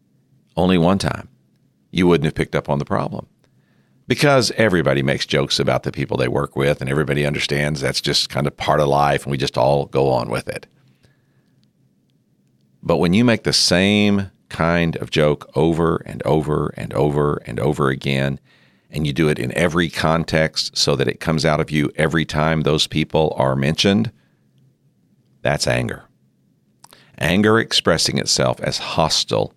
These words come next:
humor. And I bring this up because, quite frankly, a lot of Christian ministry leaders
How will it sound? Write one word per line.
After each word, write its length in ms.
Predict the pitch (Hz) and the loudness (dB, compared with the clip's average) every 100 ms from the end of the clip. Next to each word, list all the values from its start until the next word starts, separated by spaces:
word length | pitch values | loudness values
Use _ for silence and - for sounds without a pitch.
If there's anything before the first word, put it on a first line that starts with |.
| _ | _
humor. 420 | - 62 50 - _ _ _ _ _ _ _ _ _ _ _ _ | -4 -4 -6 -12 _ _ _ _ _ _ _ _ _ _ _ _
And 140 | 71 | 0
I 60 | 87 | 2
bring 220 | 104 180 | 4 4
this 200 | 185 - | 4 4
up 160 | 139 - | 2 2
because, 380 | 78 - 76 - | -2 0 0 -2
quite 440 | - 117 165 - | 0 0 0 -2
frankly, 720 | 131 143 139 - 64 62 - _ _ _ _ _ - | -2 0 -2 -2 -2 -2 -6 _ _ _ _ _ -6
a 60 | 64 | 0
lot 280 | 76 110 | 2 4
of 100 | 139 | 2
Christian 540 | 139 - 127 - 127 113 | 0 0 0 2 2 4
ministry 420 | 101 110 - 110 | 4 2 2 2
leaders 640 | 92 92 80 69 67 - | 4 2 2 2 2 -2